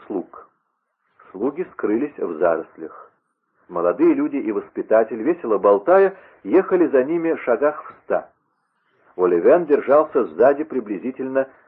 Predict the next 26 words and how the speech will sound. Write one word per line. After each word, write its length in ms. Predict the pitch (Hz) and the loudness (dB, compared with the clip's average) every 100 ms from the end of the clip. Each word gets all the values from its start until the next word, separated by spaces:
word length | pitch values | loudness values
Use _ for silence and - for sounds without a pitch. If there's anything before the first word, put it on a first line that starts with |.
| _ | _
на 100 | 107 | -8
таком 360 | 104 107 104 90 | -4 -2 -2 -2
же 80 | 101 | -6
расстоянии. 760 | 107 - 123 95 85 82 80 _ _ _ _ _ _ | -6 -6 -2 0 -2 -6 -14 _ _ _ _ _ _
Вдруг 400 | 85 80 143 170 | -12 -2 -2 0
загремели 520 | 123 104 101 117 151 | -2 -2 -2 0 2
ружейные 580 | 147 - - 135 147 160 | 2 0 0 -2 0 -2
выстрелы. 580 | 147 104 - 92 78 71 _ _ _ _ _ | -2 -4 -6 -6 -6 -8 _ _ _ _ _
Воспитатель 640 | 90 - - 104 131 143 | -6 -6 -4 2 2 2
крикнул: 400 | 135 151 - 117 - - | -6 -6 -4 -6 -6 0
«Стой!» 380 | 190 139 - - _ _ _ _ _ | 4 4 0 -10 _ _ _ _ _
Молодые 440 | 90 92 95 101 | -2 2 2 0
люди 180 | 95 92 | -2 -4
повиновались 640 | 92 90 90 92 156 131 - _ _ _ | -2 -2 0 2 4 2 -4 _ _ _
и 140 | 98 110 | -8 -6
остановили 600 | - - 110 107 101 104 | -6 -10 -8 -6 -4 -2
лошадей. 500 | 104 - 87 80 76 _ _ _ _ _ _ | -4 -6 -10 -10 -12 _ _ _ _ _ _
В 80 | |
ту 120 | - 120 | -6 -4
же 140 | 110 | -4
минуту 500 | 104 151 202 98 - _ _ | -2 0 0 -2 -6 _ _
они 320 | 98 98 143 | -2 0 0
увидели 520 | 147 117 170 156 156 151 | -2 -2 0 0 2 0
мчавшихся 760 | 104 - 131 151 - 135 - | -2 -4 0 0 -2 -14 -8
назад 380 | 123 104 120 120 | -4 -4 -4 -6
слуг. 380 | - 110 - - | -8 -8 -8 -16